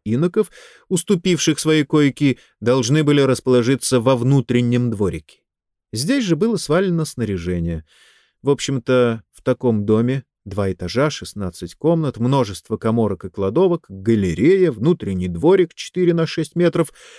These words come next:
могло разместиться, да и размещалось когда-то, человек сто.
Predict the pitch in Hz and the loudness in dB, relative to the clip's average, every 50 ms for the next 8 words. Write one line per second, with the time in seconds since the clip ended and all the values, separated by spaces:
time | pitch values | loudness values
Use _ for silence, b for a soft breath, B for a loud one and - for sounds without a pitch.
0 | B B B B - 107 120 120 107 110 120 139 156 160 151 131 139 143 135 - | B B B B -4 -2 0 0 2 2 4 4 4 4 2 2 2 0 0 0
1 | - - - 123 135 143 139 - - - 156 151 147 143 123 _ _ - 117 151 | -2 -6 -2 0 0 0 0 -4 -6 -4 -2 -2 -2 -4 -6 _ _ -2 2 4
2 | 156 139 123 110 104 110 104 - - - 151 165 175 165 147 - - 147 135 135 | 4 4 4 2 0 0 -2 -2 0 0 2 2 2 2 -2 -2 -6 -6 -2 0
3 | 147 143 - 139 127 - - 120 131 147 165 170 170 - - - - - 202 135 | 0 0 0 -2 -8 -6 -6 -2 0 2 2 2 0 -2 -8 -8 -2 2 2 2
4 | 113 - | 2 -2